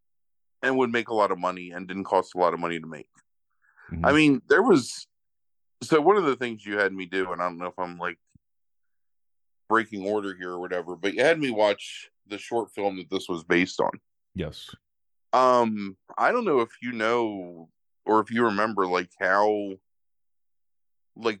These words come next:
Speaker 1: buzzed Saw was before it came out. I mean, there was so much talk about James Wan and this movie, um, the, like, minimalist,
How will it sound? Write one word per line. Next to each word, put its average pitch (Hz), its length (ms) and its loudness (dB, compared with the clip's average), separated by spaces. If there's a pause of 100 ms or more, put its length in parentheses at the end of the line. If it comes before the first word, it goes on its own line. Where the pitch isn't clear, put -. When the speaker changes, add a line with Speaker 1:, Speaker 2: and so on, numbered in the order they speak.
(100)
Speaker 1:
buzzed 107 560 2
Saw 92 380 2
was 87 260 0
before 90 380 -2
it - 80 -12
came 82 240 -8
out. 85 220 -4 (300)
I 113 100 2
mean, 117 220 0
there 123 180 4
was 127 320 -2
so 110 360 -2
much 117 340 -8
talk 92 260 2
about 85 420 -6
James 98 400 -8
Wan 85 500 -2 (920)
and 104 360 0
this 110 240 -6
movie, 92 600 -8 (500)
um, 85 600 2 (1600)
the, 113 420 2
like, 104 160 2
minimalist, 113 1040 2